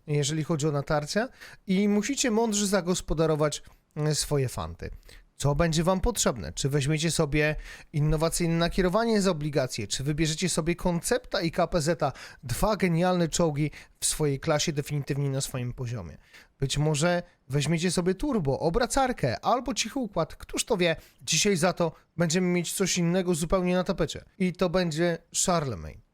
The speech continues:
Czołg, który na papierze wygląda jak gówno, a spisuje się w grze całkiem dobrze.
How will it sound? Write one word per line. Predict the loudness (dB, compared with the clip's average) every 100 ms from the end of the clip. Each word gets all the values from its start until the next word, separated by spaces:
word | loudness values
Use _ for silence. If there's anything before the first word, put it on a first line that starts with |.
| -6
Czołg, | 0 0 -2
który | -8 -2 0
na | 0
papierze | -2 -2 -2 -2 -4
wygląda | -2 -4 -4 -10
jak | -12 -10 -10 -8
gówno, | 0 0 2 0 0 -2
a | -2
spisuje | -2 -4 -2 0 0
się | -2
w | -4
grze | -6 -4 -6 -8 -6
całkiem | -2 -2 -2 -2 -2 2
dobrze. | 2 2 0 -2